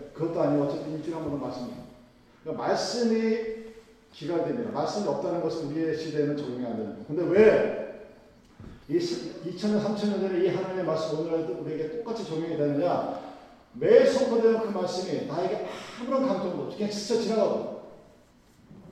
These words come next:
오른쪽으로 서 왼쪽 나가버리고, 분명히 듣긴 들었는데, 예배에 참석을 했는데, 내가 찬양을 했는데, 예배는 내가 분명히 드리는 것 같은데 남아있는 게 없어. 내가 기억하는 게 없어.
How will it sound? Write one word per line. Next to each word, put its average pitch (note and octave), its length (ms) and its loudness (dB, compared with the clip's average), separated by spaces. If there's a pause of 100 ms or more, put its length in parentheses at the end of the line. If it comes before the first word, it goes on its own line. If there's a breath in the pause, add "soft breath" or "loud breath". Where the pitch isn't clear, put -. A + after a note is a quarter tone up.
(420)
오른쪽으로 G#3+ 500 6
서 G3+ 60 0
왼쪽 F#3+ 220 2
나가버리고, E3 760 0 (180)
분명히 G#3+ 300 -2
듣긴 A#3 260 -2
들었는데, G3+ 420 6
예배에 G#3+ 160 10
참석을 A3+ 380 2
했는데, - 580 4
내가 G#3 160 2
찬양을 A#3+ 340 0
했는데, B3 500 4
예배는 A3 260 6
내가 G#3+ 240 4
분명히 G#3+ 300 0
드리는 B3 260 0
것 A#3 100 0
같은데 A3 880 4 (920)
남아있는 G3+ 460 2
게 - 120 -4
없어. - 160 -10 (720)
내가 F#3+ 260 0
기억하는 A3 500 -2
게 - 60 -4
없어. - 220 -8